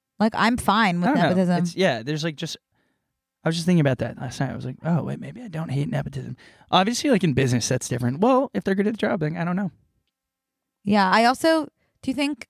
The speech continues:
Speaker 1: reverse nepotism is a thing?
Speaker 2: Yes, I've seen it happen.
Speaker 1: Uh-huh, where it's like, "I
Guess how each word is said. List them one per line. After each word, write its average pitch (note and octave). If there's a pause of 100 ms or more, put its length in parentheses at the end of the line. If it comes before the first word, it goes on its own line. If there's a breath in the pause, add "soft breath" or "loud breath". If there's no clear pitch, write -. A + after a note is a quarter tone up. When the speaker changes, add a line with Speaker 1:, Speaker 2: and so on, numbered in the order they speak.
Speaker 1:
reverse F3
nepotism A#3
is A#3
a B3
thing? B3+ (1500)
Speaker 2:
Yes, C3+
I've C3+
seen C#3+
it B2
happen. B2
Speaker 1:
Uh-huh, F3
where E3+
it's -
like, F3+
"I E3